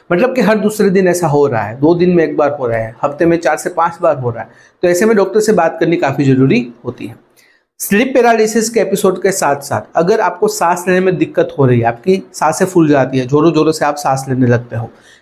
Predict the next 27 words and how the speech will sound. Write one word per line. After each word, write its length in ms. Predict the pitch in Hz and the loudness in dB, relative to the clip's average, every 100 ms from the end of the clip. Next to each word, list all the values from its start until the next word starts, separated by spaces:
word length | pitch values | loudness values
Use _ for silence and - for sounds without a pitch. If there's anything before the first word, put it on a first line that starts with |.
| - | -4
या 80 | 156 | -2
फिर 240 | 160 175 | 0 0
आपकी 240 | 156 - 170 | 0 0 2
दिल 140 | 165 | 2
की 160 | - 170 | 2 2
धड़कनें 420 | 156 147 165 160 | 2 2 0 2
तेज 220 | 151 147 | 0 0
हो 160 | 131 135 | 2 2
जाती 280 | 127 - | 0 -2
है, 140 | 135 135 | -8 -8
पसीना 320 | 143 175 165 | -2 0 2
बहुत 240 | 160 151 | 2 0
ही 40 | 151 | 0
ज्यादा 280 | 139 131 127 | 0 0 0
आ 100 | 123 | 0
रहा 120 | 127 | -2
है, 100 | 139 | -2
chest 280 | 170 175 - | -2 -2 0
pain 140 | 160 | 0
हो 160 | 151 135 | 2 2
रहा 180 | 117 | 0
है, 80 | 117 - _ _ | -4 -10 _ _
तो 100 | 185 | 2
ऐसे 220 | 170 170 | 2 2
cases 380 | 214 175 175 190 | 0 0 0 0
में 140 | 170 160 | 2 2
भी 240 | 190 180 | 0 -2